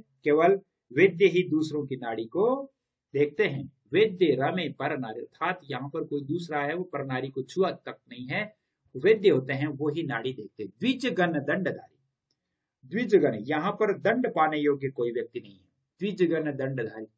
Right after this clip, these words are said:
चोरी पर पीर की, यहाँ पर दंड पाने योग्य कोई व्यक्ति नहीं है, केवल ब्राह्मण ही हाथ में अर्थात दंड धारण करते हैं, काष्ठ दंड धारण करते हैं। "दंडधारी",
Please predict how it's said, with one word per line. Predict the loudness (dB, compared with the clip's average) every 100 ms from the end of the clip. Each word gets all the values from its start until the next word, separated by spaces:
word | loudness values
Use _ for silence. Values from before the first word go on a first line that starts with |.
| 0
चोरी | 4 4
पर | 2 -2 -4
पीर | -6 -12 -12
की, | -14 _ _ _ _ _ _ _ _ _ -6
यहाँ | -2 0
पर | 2 2 2 -2 _ _ _ _ _
दंड | 2 2 4
पाने | 4 2 2
योग्य | 0 0
कोई | 0 2 2
व्यक्ति | 0 -2 -6
नहीं | -4 -2
है, | -2 -2 -4 _ _ 2
केवल | 4 2
ब्राह्मण | 0 0 0 -2 -4
ही | -4 -4 -4
हाथ | -6 -10 -8 -6
में | -2 -2 -4 -10 _ _ _ _ _ _ _ _ _ _ _ _ -20
अर्थात | -4 -2 -2 -2
दंड | -2 0 -2
धारण | -4 -8
करते | -10 -14 -16
हैं, | -18 -18 -8
काष्ठ | -6 -6 -12
दंड | -12 -14
धारण | -16 -20 -20 _
करते | _ -20
हैं। | -16 -14 -10
"दंडधारी", | -10 -10 -12 -8 -8 -8